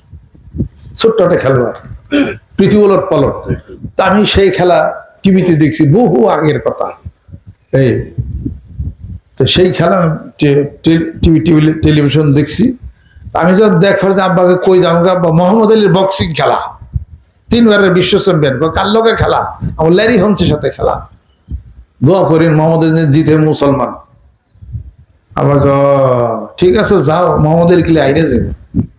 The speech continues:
ইনশাল্লাহ।" আমি বললাম, "আব্বা, তিনবারের বিশ্ব চ্যাম্পিয়ন কিন্তু, এই এলা-, এই এলাকার কথা যদি, এই কথা যদি এলাকার মানুষে শুনে, তাহলে কিন্তু আপনার আমার দুজনে পিড়িয়ে কিন্তু বাতিল।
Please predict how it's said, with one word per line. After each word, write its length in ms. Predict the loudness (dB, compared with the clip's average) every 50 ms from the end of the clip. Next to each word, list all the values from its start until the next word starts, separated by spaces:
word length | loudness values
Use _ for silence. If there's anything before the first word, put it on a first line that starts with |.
| -18 -18 -18 -16 -6 -6 -6 -4 -2 0
ইনশাল্লাহ।" 460 | 0 2 2 2 2 2 0 0 -2 -4 -8 _ _ -10 -10 -10 -8 -8 -14 -14 -14 -14 -8 -8 -8 -8 -8 -14 -12 -12 -16 -16 -12 -12 -10 -4 -4 -4 -2 -2 -2 -4 -4 -6 -8 -4
আমি 220 | -2 0 2 2
বললাম, 140 | 2 2 2
"আব্বা, 320 | 0 0 0 -2 -2 0
তিনবারের 400 | 0 2 2 4 4 4 2 2
বিশ্ব 260 | 2 0 2 0 0
চ্যাম্পিয়ন 420 | 0 2 0 0 0 0 0 0 -2
কিন্তু, 280 | -2 -4 -4 -6 -12 -14 _ -20 -20 _ -20 -20 _ -2
এই 80 | 0 0
এলা-, 300 | 2 2 2 0 0 2
এই 160 | 2 2 2
এলাকার 400 | 2 2 0 0 0 0 0 0
কথা 220 | -2 -2 0 0
যদি, 280 | 0 0 0 0 0 0
এই 80 | 0 0
কথা 340 | 0 -2 0 0 0 2 2
যদি 160 | 2 2 2
এলাকার 360 | 2 2 2 0 0 0 0 0
মানুষে 260 | 0 0 0 0 -2
শুনে, 480 | 0 0 0 0 0 -2 -2 -6 -10 -18 _ -20 _ -4 -2
তাহলে 160 | 0 0 2
কিন্তু 260 | 2 0 0 0 0
আপনার 380 | 0 0 0 0 0 0 0 0
আমার 180 | 0 0 0
দুজনে 280 | -2 -2 0 0 -2 0
পিড়িয়ে 340 | 0 0 2 2 2 2 2
কিন্তু 220 | 0 0 0 0
বাতিল। 300 | 0 0 0 -2 -4 -6